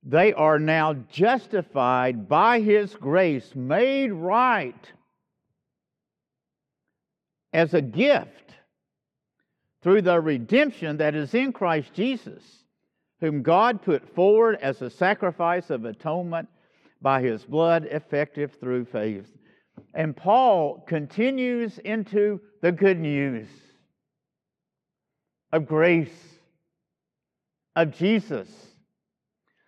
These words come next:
that redemption, salvation is grace, which means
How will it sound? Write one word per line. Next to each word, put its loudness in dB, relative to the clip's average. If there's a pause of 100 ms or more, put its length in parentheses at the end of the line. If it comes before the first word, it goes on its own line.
(360)
that 0
redemption, 0
salvation -2
is -8
grace, -2
which -2
means -8